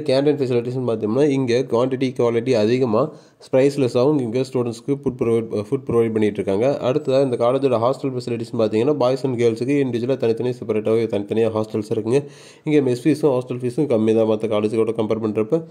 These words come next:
இங்க ஸ்டூடெண்ட்ஸ்க்கு ஃபுட்டு ஹெல்தியாகவும் ரொம்ப நியூட்ரிஷன் உள்ள ஃபுட்டா வந்து இவங்க கொடுத்துட்ருக்காங்க. அடுத்ததா நம்ம இந்த காலேஜில் இருக்கிற ஸ்போர்ட்ஸ் ஃபெசிலிட்டிஸ்னு பார்த்தீங்கன்னா, இங்க ரெஸ்லிங்ல ஸ்டேட் லெவல்ல இவங்க அச்சீவ் பண்ணிட்டு வராங்க. அது மட்டும் இல்லாம ஸ்போர்ட்ஸ் கோட்டால இருக்கிறவங்களுக்கு இவங்க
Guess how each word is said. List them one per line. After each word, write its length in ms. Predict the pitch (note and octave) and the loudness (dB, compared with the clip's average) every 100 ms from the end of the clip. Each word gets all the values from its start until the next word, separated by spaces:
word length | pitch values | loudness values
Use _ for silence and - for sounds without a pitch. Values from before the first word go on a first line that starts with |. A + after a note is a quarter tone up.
| - - - | -18 -16 -2
இங்க 220 | E3 C3+ D3+ | 2 4 2
ஸ்டூடெண்ட்ஸ்க்கு 520 | D3+ D3+ C#3+ C#3 B2+ | 4 2 2 -4 -4
ஃபுட்டு 300 | D3 C#3 C3+ | 0 2 2
ஹெல்தியாகவும் 640 | A#2 C3+ C#3+ B2 A2 D3 G#2 - - _ _ _ - | 2 2 4 4 4 4 0 -8 -20 _ _ _ -4
ரொம்ப 260 | B2+ D3 D3 | 0 2 4
நியூட்ரிஷன் 440 | B2 D3+ D3+ C3+ | 4 2 2 2
உள்ள 160 | B2 B2 | 2 0
ஃபுட்டா 240 | A#2+ A#2 | 0 0
வந்து 180 | A2+ C#3 | 2 4
இவங்க 160 | C3 A2 | 2 0
கொடுத்துட்ருக்காங்க. 680 | G#2+ G#2+ A2 G#2+ A2 G#2 G#2+ - | -2 0 0 0 0 2 2 0
அடுத்ததா 360 | - C3+ D3 C3 | 0 0 2 2
நம்ம 180 | C3+ B2+ | 2 0
இந்த 120 | A2+ | 2
காலேஜில் 380 | A#2 C3 B2+ A2 | 2 2 0 0
இருக்கிற 280 | G#2 G#2+ C3+ | 2 2 0
ஸ்போர்ட்ஸ் 360 | C#3 C3 C#3+ C#3+ | 0 0 0 0
ஃபெசிலிட்டிஸ்னு 520 | C3 A#2 A#2+ B2 A#2 | -2 -2 -4 -4 -2
பார்த்தீங்கன்னா, 400 | A2 A2 G#2+ C#3+ D#3 - - - | 0 0 0 0 -2 -16 -14 0
இங்க 260 | C#3 C3 B2+ C#3+ F2+ | 0 2 2 2 2
ரெஸ்லிங்ல 560 | A#2 A#2+ E3 D#3+ G#2+ B2 D#3 - _ _ | 2 0 2 0 2 0 0 -8 _ _
ஸ்டேட் 340 | - D3+ D#3 | 2 4 4
லெவல்ல 460 | D#3 D3 C#3+ C#3+ E3+ | 4 4 4 4 4
இவங்க 200 | C#3+ C3 | 4 4
அச்சீவ் 260 | A2+ C3+ B2 | 2 2 2
பண்ணிட்டு 280 | B2 B2+ | 2 2
வராங்க. 280 | A#2 A2+ B2+ E3 | 2 4 4 4
அது 140 | D3 | 4
மட்டும் 240 | C#3 C#3+ | 4 4
இல்லாம 160 | C#3 D#3+ | 2 2
ஸ்போர்ட்ஸ் 320 | D#3 C#3+ C#3+ | 2 2 2
கோட்டால 300 | C3+ A#2+ A#2 A2 - - | 0 0 0 -2 -6 -6
இருக்கிறவங்களுக்கு 640 | C3 B2+ C3+ B2 B2 E3 F#3 | -4 0 0 0 0 2 4
இவங்க 260 | D#3 C3+ | 6 6